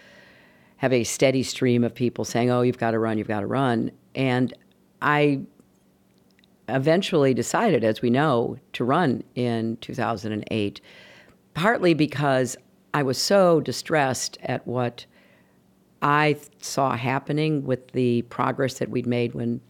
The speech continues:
my husband was president, the kind of economic progress and, you know, everybody's income went up. I mean, it was a really good,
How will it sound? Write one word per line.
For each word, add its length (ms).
my 100
husband 360
was 160
president, 680
the 240
kind 280
of 120
economic 600
progress 720
and, 260
you 120
know, 140
everybody's 460
income 400
went 160
up. 200
I 40
mean, 160
it 160
was 500
a 240
really 460
good, 580